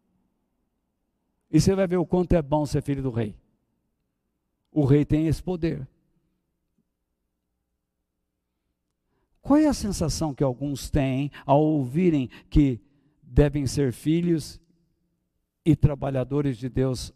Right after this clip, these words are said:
ao mesmo tempo? Muitos dizem assim, eu até coloquei aí nas minhas notas: "Converter-me a Jesus a fim de dar alegria e prazer a Deus, trabalhando para Ele?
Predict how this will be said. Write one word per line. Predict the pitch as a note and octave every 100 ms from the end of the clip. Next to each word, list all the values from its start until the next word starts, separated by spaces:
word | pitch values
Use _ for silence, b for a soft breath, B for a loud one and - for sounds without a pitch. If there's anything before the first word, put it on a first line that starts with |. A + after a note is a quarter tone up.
| -
ao | A#2
mesmo | A2+ G#2+ G#2
tempo? | - F#2 D2 - _ _ _ _ _ _ _ _ _ _ _ _ _ _ _ _ _ _ -
Muitos | G3+ C#4+ B3+ F#3+
dizem | G#3 F3+ F3+
assim, | D3+ - F2+ D#2 _ _ _ _ _ _ _ -
eu | B2 A2+
até | G#2+ C3
coloquei | B2+ F#3+ G3+ - B3+ D3+
aí | G#2 F2 - _ _ _ _ _ _
nas | A2+ A2+
minhas | B2 B2 A2
notas: | B2+ G2+ - - - - _ _ _ _ _ _ b b b -
"Converter-me | F3 E3+ F3+ - G3 C4 B3 F3
a | C#3+
Jesus | D3 A#2+ G2+ G#3 A#3 D3 - B -
a | E3+
fim | - A3+ B3+
de | G3+
dar | C#3 D#3 F3+ D3 -
alegria | E3+ G3+ C#3 A#2+ E3 B3 F#3 - B
e | F3+
prazer | F#3 E3 B2+ G3+
a | E3+
Deus, | B2+ D3+ G3+ G#3+ D#3 - B
trabalhando | - G#3 F3 E3+ G#3+ A3
para | F3 F3+ F3+
Ele? | A#3 E4+ C4+ C3